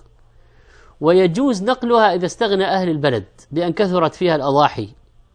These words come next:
وقل عدد الفقراء، وفي مكان آخر في ناس أشد فقراً.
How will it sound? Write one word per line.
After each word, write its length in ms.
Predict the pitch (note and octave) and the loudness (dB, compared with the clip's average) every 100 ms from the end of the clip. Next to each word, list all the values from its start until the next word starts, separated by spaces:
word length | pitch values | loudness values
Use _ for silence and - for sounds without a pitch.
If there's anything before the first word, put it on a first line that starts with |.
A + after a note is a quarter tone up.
| - | -6
وقل 360 | C3+ G3 F#3 | -2 0 2
عدد 260 | D#3+ E3+ D3+ | 2 2 0
الفقراء، 760 | C3+ - - C#3+ D#3 C3+ - _ - _ - | -4 -8 -2 2 4 2 -2 _ -20 _ -8
وفي 220 | C3+ G#3 | -4 0
مكان 320 | F#3+ G3+ F#3 | 0 0 0
آخر 280 | E3+ F3+ D#3+ | -2 -2 -4
في 140 | E3 | -2
ناس 200 | G3 E3+ | -2 -4
أشد 300 | E3 D#3 F#3+ | -4 -4 -4
فقراً. 460 | - F3+ D#3 B2 | -4 -4 -2 -2